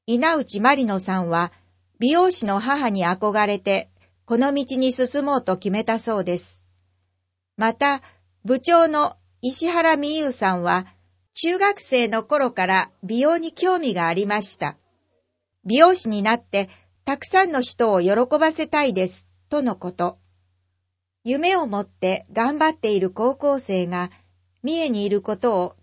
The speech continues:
大変嬉しく思いました。お客様への接客など、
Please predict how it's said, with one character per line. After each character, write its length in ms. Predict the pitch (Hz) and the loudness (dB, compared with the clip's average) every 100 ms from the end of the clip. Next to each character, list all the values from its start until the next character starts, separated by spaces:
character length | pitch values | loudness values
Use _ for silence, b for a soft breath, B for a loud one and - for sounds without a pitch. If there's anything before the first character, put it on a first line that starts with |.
| _ | _
大 240 | 254 302 | -4 -2
変 220 | 330 339 | 0 -2
嬉 240 | 311 320 330 | 0 -2 -2
し 100 | - | -2
く 100 | 208 | -2
思 240 | 180 190 | 0 -2
い 100 | 196 | -2
ま 140 | 185 | -2
し 140 | 190 - | -4 -6
た。 200 | 156 - _ _ _ _ _ _ _ _ _ _ _ _ | -8 -8 _ _ _ _ _ _ _ _ _ _ _ _
お 100 | 220 | -2
客 240 | 254 311 | 0 0
様 320 | - 302 294 294 | 0 0 2 2
へ 80 | |
の 160 | 202 196 | 0 -2
接 200 | 196 233 | -2 -4
客 340 | - 269 277 | 0 -2 0
な 180 | 247 254 | 0 0
ど、 240 | 196 185 | 0 -2